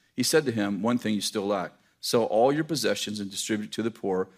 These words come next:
and you shall have treasure in heaven. Come and follow me." But when he'd heard these things,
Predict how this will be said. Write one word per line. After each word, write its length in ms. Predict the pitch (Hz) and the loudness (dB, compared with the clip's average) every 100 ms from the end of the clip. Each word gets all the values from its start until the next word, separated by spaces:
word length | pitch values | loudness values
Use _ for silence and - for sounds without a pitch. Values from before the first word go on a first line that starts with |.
| _ - | _ -6
and 100 | 101 | -2
you 100 | 117 | 0
shall 200 | - 101 | 0 -2
have 260 | 95 92 | -4 -6
treasure 540 | - - 110 107 87 - | -4 2 2 0 -4 -8
in 120 | - | -12
heaven. 420 | - 101 90 80 - _ - | -4 -2 -2 -6 -10 _ -8
Come 180 | - 117 | 0 2
and 140 | 117 | 0
follow 300 | - 113 110 | 0 0 0
me." 220 | 92 82 - _ _ | -4 -8 -18 _ _
But 100 | 107 | -2
when 160 | 104 110 | 0 0
he'd 220 | 117 117 | 0 0
heard 260 | 123 165 147 | 0 -2 -2
these 220 | 104 - | -4 -4
things, 400 | 95 92 107 | -4 -4 -6